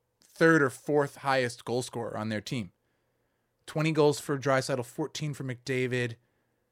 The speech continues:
nine for Hyman. Yeah. Look out, folks. But I think, I do think this Penguins team has that quality of being able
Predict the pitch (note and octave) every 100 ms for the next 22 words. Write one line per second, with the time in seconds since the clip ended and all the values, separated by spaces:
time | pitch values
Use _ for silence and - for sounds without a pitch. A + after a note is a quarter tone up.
0 | _ _ _ _ A2+ A#2 B2+ D3+ D#3 D#3+
1 | - B2 D3 C#3 C3+ G2+ A2+ - _ _
2 | _ _ _ _ _ _ _ _ - C3
3 | A#2+ - _ _ _ _ _ _ - F3+
4 | F3+ F#3 - A#2+ G#2+ - - _ _ _
5 | _ - E3 G3 - C#4 C4 - _ _
6 | _ _ _ - C3+ A#3+ B3+ - A3 A3+
7 | G3+ - G3+ G3+ G3 E3+ - F#3 E3+ D#3+
8 | _ _ - F3 F3+ D#3 E3+ D3+ - D#3
9 | D#3 D3+ C#3 - B2 A2 D#3+ E3 D#3 C#3
10 | C#3 C3+ B2 A#2